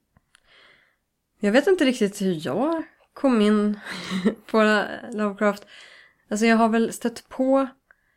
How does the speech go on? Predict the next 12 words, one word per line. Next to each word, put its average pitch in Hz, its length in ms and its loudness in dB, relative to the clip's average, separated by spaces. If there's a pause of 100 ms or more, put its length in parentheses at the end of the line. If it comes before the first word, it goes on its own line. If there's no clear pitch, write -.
(340)
ehm, 175 840 -4 (360)
H 190 200 0 (140)
P 190 120 -2
Lovecraft 180 540 -4
som, 170 480 -4
som, 175 600 -6 (1400)
ja, 190 100 -4
populärkulturellt 185 1000 -2
fenomen 185 580 -2
på 190 100 -4
många 220 560 4
olika 156 640 -2